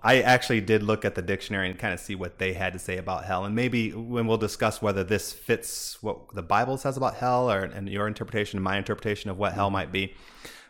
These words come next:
Speaker 1: But in the dictionary, one of the, one of the, uh, uh, definitions I found was that hell is a place regarded in various religions as a spiritual realm of evil and suffering, often traditionally depicts a place of perpetual fire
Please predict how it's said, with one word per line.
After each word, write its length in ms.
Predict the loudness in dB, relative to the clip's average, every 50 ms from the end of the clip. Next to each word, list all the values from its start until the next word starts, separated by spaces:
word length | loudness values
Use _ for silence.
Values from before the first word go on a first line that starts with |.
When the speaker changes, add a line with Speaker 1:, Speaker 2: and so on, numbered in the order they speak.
| _ _
Speaker 1:
But 120 | 4 6
in 80 | 8 8
the 80 | 8 8
dictionary, 640 | 6 6 4 4 4 2 4 6 6 8 8 6
one 220 | 6 6 4 4 6
of 80 | 6
the, 280 | 6 6 4 4 0 -4 -4
one 140 | -2 0 0
of 80 | 0 0
the, 240 | 0 0 0 0
uh, 300 | 0 0 0 -2 -4 -6 -8 -6
uh, 120 | -6 -4
definitions 580 | 0 0 0 0 0 -2 -2 -2 -4 -4 -4 -4
I 120 | -4 -4
found 360 | 0 0 2 2 2 2 0
was 240 | -2 -4 -4 -6 -8 -14 -20 -20 -20 -20 -20 -4 -2
that 120 | -2 -2
hell 340 | 2 4 6 6 8 6 6
is 140 | 4 2 0
a 60 | 0
place 500 | -2 -2 0 2 4 4 4 4 2 0 -2
regarded 540 | 0 0 0 2 4 6 6 6 6 6 4 2 2
in 140 | 0 -2 0
various 480 | 2 4 4 6 6 6 4 2 2 0
religions 520 | 0 4 4 4 4 4 2 0 0 -2 -4
as 120 | -4 -4
a 80 | -4 -4
spiritual 600 | -4 -6 -4 0 2 2 2 2 0 0 0 2
realm 280 | 2 4 4 4 2 2
of 180 | 0 -4 -6 -6 -4
evil 480 | -2 -2 0 0 0 0 -2 -2 -4 -6
and 160 | -6 -6 -6 -6
suffering, 600 | -2 0 0 -2 -2 -4 -6 -6 -6 -6 -8 -10 -14 -18 -20 -20 -20 -20 -8 2
often 340 | 4 6 6 6 4 2 0
traditionally 680 | 2 2 2 2 2 2 0 0 2 4 2 2 2 -2 -6 -14 -6
depicts 460 | -6 -6 -4 -2 -2 -2 -2 0 -2 -4
a 60 | -6
place 420 | -4 0 2 4 4 4 2 2
of 160 | 0 0 0
perpetual 460 | -2 -6 -2 -2 -2 -2 0 0 -2 -2
fire 640 | -2 0 2 4 4 4 4 2 -2 -4 -8 -12